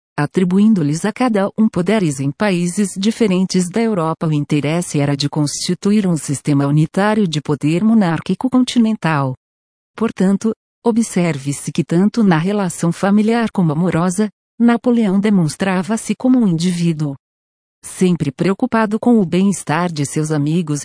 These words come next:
e familiares. Porém, assim como foi desprezado por suas esposas,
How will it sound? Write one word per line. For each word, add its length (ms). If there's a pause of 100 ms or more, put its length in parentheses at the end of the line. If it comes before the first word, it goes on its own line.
e 120
familiares. 1000 (640)
Porém, 360 (320)
assim 340
como 240
foi 240
desprezado 840
por 180
suas 240
esposas, 800